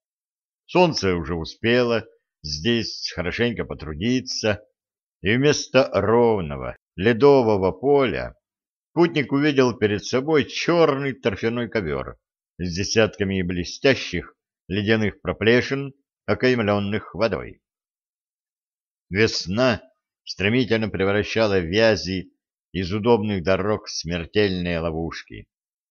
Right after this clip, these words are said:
С другой стороны, на теплой влажной земле тут и там желтели первые цветки вездесущих одуванчиков.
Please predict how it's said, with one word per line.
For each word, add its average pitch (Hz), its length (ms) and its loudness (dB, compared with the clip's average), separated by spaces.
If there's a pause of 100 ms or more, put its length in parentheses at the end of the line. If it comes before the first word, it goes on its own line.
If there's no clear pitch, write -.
(420)
С 95 160 -4
другой 127 340 6
стороны, 87 680 -2 (480)
на 104 340 4
теплой 98 440 2
влажной 92 460 2
земле 101 460 0
тут 87 260 -8
и 85 80 -6
там 110 380 0 (240)
желтели 120 460 0
первые 127 460 2
цветки 80 760 -8
вездесущих 139 920 -4
одуванчиков. 80 760 -4